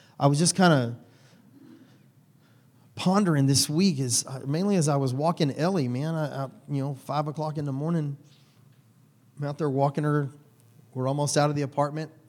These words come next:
Yes. Please pray for us. We wanna be in our house already.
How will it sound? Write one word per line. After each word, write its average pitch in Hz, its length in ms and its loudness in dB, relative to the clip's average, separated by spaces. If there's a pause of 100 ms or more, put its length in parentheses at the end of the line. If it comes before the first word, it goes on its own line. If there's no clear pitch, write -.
(420)
Yes. - 380 -18 (1600)
Please 147 220 -6
pray 139 180 -6
for 131 200 -8
us. 127 280 -12 (1300)
We 131 80 -6
wanna 135 220 -2
be 135 140 -4
in 131 60 -2
our 120 120 -4
house 123 300 -2
already. 120 420 -4